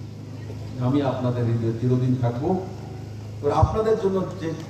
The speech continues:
যতটুকু আমার করার থাকে, সেটা আমি নিশ্চিত করব। কারণ কি, আমার পরিচয়, পেহচান বিপ্লব দেবের একমাত্র ত্রিপুরাবাসী।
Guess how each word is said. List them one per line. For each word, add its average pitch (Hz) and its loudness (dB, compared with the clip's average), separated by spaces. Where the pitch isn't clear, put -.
যতটুকু 247 6
আমার 233 4
করার 185 2
থাকে, 147 -4
সেটা 156 4
আমি 151 2
নিশ্চিত 196 0
করব। 208 2
কারণ 190 2
কি, 185 0
আমার 170 0
পরিচয়, 220 2
পেহচান 143 2
বিপ্লব 131 -2
দেবের 127 -2
একমাত্র 135 2
ত্রিপুরাবাসী। 104 2